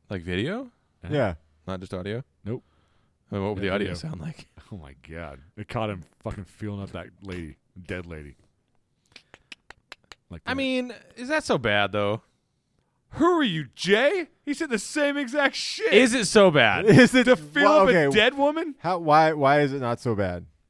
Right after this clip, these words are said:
Speaker 1: Well, first off, who is it really hurting?
Speaker 2: Well, I guess nobody, 'cause she's
Speaker 3: Yeah,
Speaker 2: dead.
Speaker 3: well, I mean, I can't
Speaker 2: It's
Speaker 3: argue
Speaker 2: fucking
Speaker 3: that.
Speaker 2: weird.
Speaker 1: I mean, did you try fucking it?
Speaker 2: No, that would've been way better.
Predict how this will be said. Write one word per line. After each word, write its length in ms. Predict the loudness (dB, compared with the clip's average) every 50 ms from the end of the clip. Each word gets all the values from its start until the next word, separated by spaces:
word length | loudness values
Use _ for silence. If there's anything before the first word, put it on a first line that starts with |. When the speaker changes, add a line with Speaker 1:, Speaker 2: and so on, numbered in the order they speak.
| _ _ _ _ _ _ -2
Speaker 1:
Well, 180 | 0 0 0 0
first 300 | 0 -2 -2 -2 0 0
off, 200 | 0 0 0 -4
who 160 | -6 -2 -2 0
is 80 | 0
it 80 | -2 -2
really 180 | -2 -2 -2
hurting? 340 | -2 -2 -4 -4 -6 -10 -14 -16 _ _ _ _ _ _ _ _ _ _ _ _ _ _ _ _ _ _ _ _ _ _ _ _ _ _ _ _ _ _ _ _ _ _ _ _ _
Speaker 2:
Well, 80 | -20 -18
I 20 |
guess 200 | -18 -16 -16 -16
nobody, 340 | -16 -16 -14 -14 -14 -14 -16
'cause 120 | -18 -18 -12
she's 80 | -6
Speaker 3:
Yeah, 260 | -4 0 0 0 0 0
Speaker 2:
dead. 100 | -2 -4
Speaker 3:
well, 200 | -4 -6 -6 -6
I 100 | -6 -6
mean, 100 | -4 -4
I 80 | -4 -4
can't 80 | -4
Speaker 2:
It's 100 | -4 -4
Speaker 3:
argue 180 | -4 -4 -4 -4
Speaker 2:
fucking 140 | -4 -4 -4
Speaker 3:
that. 200 | -6 -6 -8 -10
Speaker 2:
weird. 400 | -10 -8 -8 -8 -8 -10 -14 -20 _ _
Speaker 1:
I 80 | -4 -2
mean, 120 | 0 0
did 40 | 0
you 80 | 0 0
try 160 | -2 -2 -2
fucking 320 | 0 -2 -2 -2 -2 -4
it? 140 | -6 -8 -10 -14 -20 _ _ _ _ _ _ _ _ _ _ _ _ _ _ _ _ _ _ _ _ -14
Speaker 2:
No, 160 | -12 -10 -10
that 60 | -10
would've 140 | -12 -14 -16
been 120 | -20 -20 -20
way 140 | -20 -20
better. 280 | -20 -20 -20 -20 -20 -12